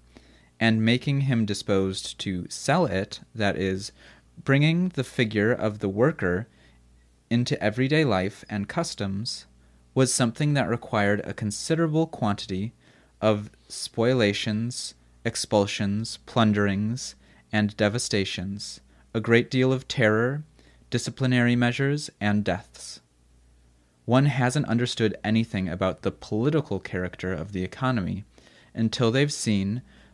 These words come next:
what it hinges on, as far as labor is concerned, is not so much producing commodities as it is producing workers, which is to say, a certain relationship with oneself, with the world,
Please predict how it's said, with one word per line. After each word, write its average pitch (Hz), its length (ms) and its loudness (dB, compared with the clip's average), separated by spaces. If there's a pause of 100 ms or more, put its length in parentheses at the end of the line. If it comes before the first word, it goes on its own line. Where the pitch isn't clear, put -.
(240)
what 113 180 4
it 127 80 0
hinges 127 440 -2
on, 92 420 -4
as 104 260 -4
far 101 360 -2
as 104 300 -4
labor 117 320 0
is 92 160 -6
concerned, 92 640 -8 (680)
is 104 160 -2
not 107 240 0
so 165 140 0
much 156 220 0
producing 104 640 -2
commodities 107 800 -2
as 107 180 -2
it 123 80 -2
is 98 280 -2 (140)
producing 92 640 -6
workers, 107 800 -4 (380)
which 110 200 -2
is 151 160 2
to 185 100 0
say, 90 440 -4 (280)
a 113 60 -4
certain 110 360 -2
relationship 139 720 -2
with - 180 -8
oneself, 101 680 -4 (340)
with 107 160 -4
the 110 100 0
world, 113 460 0